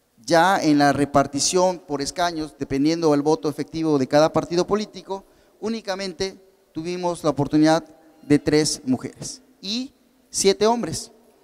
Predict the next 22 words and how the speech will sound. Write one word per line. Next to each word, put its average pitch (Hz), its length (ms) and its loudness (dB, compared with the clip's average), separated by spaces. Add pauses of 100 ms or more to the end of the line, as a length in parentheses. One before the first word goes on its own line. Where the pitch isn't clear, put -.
(260)
lo 175 160 2
que - 80 -4
hace 254 160 -2
un 262 80 2
total 220 580 2
finalmente 208 760 -6 (800)
de 151 180 2
la 151 100 6
integración 151 720 -2 (420)
de 170 380 0 (600)
los 160 180 4
resultados 180 640 -2
que 165 100 -10
tuvimos 180 440 -8
en 143 140 -2
el 139 100 -2
proceso 165 340 -6
electoral 156 520 -2 (280)
del 139 160 2
dos 139 140 -2
mil 175 180 -4
dieciséis 196 640 -2